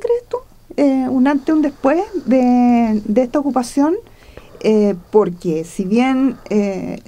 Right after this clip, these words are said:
las cosas no estaban planificadas como resultaron, eh, la interpelación a la clase política, eh, por más democracia, por, eh, establecer mecanismos, eh,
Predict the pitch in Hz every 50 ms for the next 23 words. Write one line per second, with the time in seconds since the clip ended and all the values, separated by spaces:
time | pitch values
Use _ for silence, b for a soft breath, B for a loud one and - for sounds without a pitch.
0 | - - - 190 190 180 - 233 233 240 247 226 220 196 180 - 233 240 240 233
1 | 226 208 202 196 - 208 185 - 233 226 233 233 - 240 220 208 220 208 208 269
2 | 269 - - 311 294 262 247 262 294 381 415 b b b b b b b b b
3 | b - - 208 208 202 202 - - 185 208 196 185 226 208 175 226 226 240 247
4 | - - - 392 370 269 240 220 208 214 202 208 226 226 214 - 233 - 226 220
5 | 196 202 202 180 - 214 196 - - 202 208 233 b b b b b b b b
6 | b - - 185 180 180 175 175 165 160 - - - - - 185 180 180 175 160
7 | 151 160 160 165 170 175 190 214 233 247 240 240 233 220 220 214 214 220 214 -
8 | - - 214 208 202 190 175 - 185 180 175 175 175 175 180 180 180 175 - -
9 | 175 170 165 160 156 156 160 170 - - - 175 175 - 175 170 165 165 165 170
10 | - 202 - 185 196 214 208 220 214 202 202 202 202 180 208 208 208 208 202 196
11 | B B B B B B B - 185 180 170 170 165 160 160 156 -